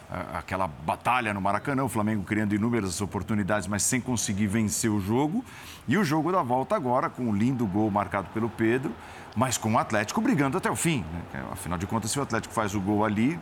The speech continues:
provoca os pênaltis, ou seja, não foi fácil pro Flamengo. Então, assim, tá ali o exemplo. E um outro exemplo foi o Atlético vir aqui até São Paulo num jogo de Campeonato Brasileiro e derrotar o Palmeiras, o que tem sido dificílimo, como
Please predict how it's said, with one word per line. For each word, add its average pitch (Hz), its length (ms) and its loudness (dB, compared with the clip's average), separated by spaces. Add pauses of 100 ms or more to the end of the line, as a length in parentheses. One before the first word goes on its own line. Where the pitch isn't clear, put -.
(560)
provoca 117 500 0
os 101 160 -2
pênaltis, 104 680 0
ou 92 180 0
seja, 95 280 2
não 104 80 0
foi 160 180 0
fácil 135 320 0
pro 127 100 -8
Flamengo. 120 380 0 (400)
Então, 147 320 2
assim, 110 180 0 (240)
tá 95 120 0
ali 101 180 4
o 143 100 4
exemplo. 135 440 0 (340)
E 185 80 4
um 254 120 4
outro 180 220 0
exemplo 160 380 0
foi 139 180 0
o 175 80 2
Atlético 135 440 0
vir 139 280 2
aqui 120 300 0
até 104 180 -2
São 120 200 0
Paulo 127 260 2
num 202 140 -2
jogo 143 180 2
de 120 80 0
Campeonato 113 420 -2
Brasileiro 107 440 0
e - 20 2
derrotar 196 460 2
o 135 40 -2
Palmeiras, 131 400 2
o 170 40 -2
que 160 80 -6
tem 202 120 2
sido 139 320 2
dificílimo, 151 800 0
como 98 260 -2